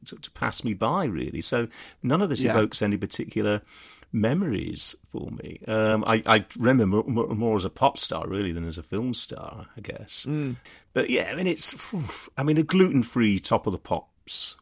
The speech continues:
Speaker 1: wouldn't include this track, that's for sure. It's,
Speaker 2: No,
Speaker 1: I mean, it's just,
Speaker 2: certainly
Speaker 1: um,
Speaker 2: not.
Speaker 1: It's, obviously, it's the, it's the give factor, you know, working its magic. But, I mean, Bee
Speaker 2: Mm.
Speaker 1: Gees, when they're doing the disco thing, are the most thrilling thing, some of the most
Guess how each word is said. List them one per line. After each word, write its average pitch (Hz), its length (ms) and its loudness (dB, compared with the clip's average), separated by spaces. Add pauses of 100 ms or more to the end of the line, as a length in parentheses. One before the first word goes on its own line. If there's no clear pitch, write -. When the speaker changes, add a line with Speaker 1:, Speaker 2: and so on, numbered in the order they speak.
(120)
Speaker 1:
wouldn't 104 220 0
include 82 440 -4
this - 200 -10
track, - 380 -10
that's - 220 -8
for - 120 -14
sure. - 400 -8
It's, 143 160 -6 (120)
Speaker 2:
No, 147 60 0
Speaker 1:
I - 40 2
mean, 120 200 4
it's - 180 0
just, 135 240 2
Speaker 2:
certainly 131 340 4
Speaker 1:
um, 107 120 2
Speaker 2:
not. - 280 -2 (380)
Speaker 1:
It's, - 340 8
obviously, 117 380 8
it's - 140 4
the, 101 180 2 (120)
it's - 200 4
the 110 80 2
give 92 300 4
factor, - 520 -2
you 95 120 0
know, 82 140 -4
working 85 400 -4
its - 280 -6
magic. 87 520 -4
But, 101 240 2 (420)
I 127 80 6
mean, 131 160 8
Bee 156 140 10
Speaker 2:
Mm. - 20 -2
Speaker 1:
Gees, 98 540 2 (320)
when 104 160 0
they're 95 80 0
doing 92 240 0
the 87 80 -4
disco 85 360 -2
thing, 82 200 -6
are 82 40 -6
the 87 60 -6
most 87 260 -4
thrilling 85 360 -2
thing, 85 500 -6
some 92 160 -6
of 82 60 -6
the 82 80 -6
most - 280 -6